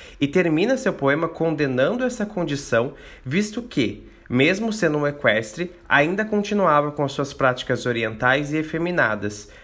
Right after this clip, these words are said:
não tinha esposa e nem herdeiros, e abusava do luxo, reforçando sua falta de moral e virilidade, não sendo merecedor de se sentar com os cavaleiros.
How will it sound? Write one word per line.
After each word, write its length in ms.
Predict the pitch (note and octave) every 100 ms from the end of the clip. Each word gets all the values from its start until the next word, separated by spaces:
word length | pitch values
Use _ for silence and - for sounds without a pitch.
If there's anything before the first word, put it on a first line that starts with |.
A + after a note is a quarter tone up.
| - -
não 160 | C3+
tinha 280 | C#3+ B2+ A2
esposa 640 | G#2+ - A2+ A#2+ B2+ D3 -
e 100 | C#3+
nem 220 | C#3 C#3+
herdeiros, 640 | D3+ C#3 B2+ A#2+ B2 - - -
e 120 | D3
abusava 540 | D3 C#3+ C3+ E3 E3+
do 100 | E3
luxo, 460 | D#3+ A2+ G#2+ - - - - - -
reforçando 640 | C#3 C#3 D3 C#3 C3+ B2
sua 240 | B2 B2 A2+
falta 380 | - C#3 C#3
de 80 | A#2
moral 560 | A2+ G#2+ G2 G#2+ D#3 -
e 80 | E3+
virilidade, 840 | D#3+ E3 F3+ D#3 G#2+ G2 G2 A2 - -
não 300 | B2+ C#3+ F#3+
sendo 320 | A#3 F#3+ E3+ E3
merecedor 640 | E3 G3 G3+ F#3+ C#3+ C#3+
de 80 | C#3+
se 100 | D3
sentar 440 | C#3+ D3+ C#3 A#2
com 100 | -
os 100 | A#2+
cavaleiros. 800 | - A#2 C3 G#2+ - - - -